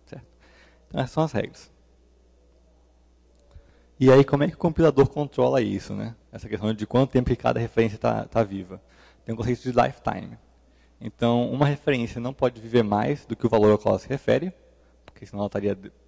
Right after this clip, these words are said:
se referindo a um valor que não existe mais. Ah, então, a referência tem um lifetime menor do que o valor que tá referenciado. A referência mutável, é, tem acesso exclusivo,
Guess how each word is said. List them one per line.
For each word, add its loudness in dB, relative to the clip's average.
se -14
referindo 0
a -6
um -10
valor -2
que -18
não -14
existe -16
mais. -8
Ah, 0
então, 0
a -4
referência -2
tem -2
um 0
lifetime -2
menor 2
do -8
que 0
o 4
valor 2
que -20
tá -10
referenciado. -2
A 2
referência 2
mutável, 2
é, 2
tem -2
acesso -6
exclusivo, 0